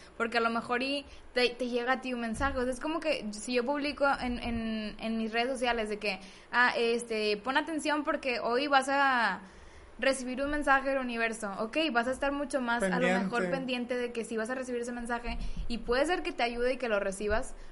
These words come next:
Speaker 1: pero pues algo mucho más general, o sea, es muy difícil que, bueno, yo lo veo así,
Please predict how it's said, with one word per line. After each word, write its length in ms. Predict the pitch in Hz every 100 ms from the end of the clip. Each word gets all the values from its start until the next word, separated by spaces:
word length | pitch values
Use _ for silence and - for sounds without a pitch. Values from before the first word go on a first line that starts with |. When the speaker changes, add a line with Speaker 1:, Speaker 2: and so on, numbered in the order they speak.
| -
Speaker 1:
pero 160 | 247 247
pues 160 | 254 262
algo 180 | 269 294
mucho 380 | 285 269 262
más 200 | 240 226
general, 400 | 240 226 220 220 196
o 40 |
sea, 280 | 196 185 185
es 220 | 202 202
muy 180 | 220 226
difícil 280 | 220 214 208
que, 240 | 196 185 190
bueno, 160 | 208 208
yo 160 | 202
lo 100 | 214
veo 140 | 240 233
así, 400 | 233 220 233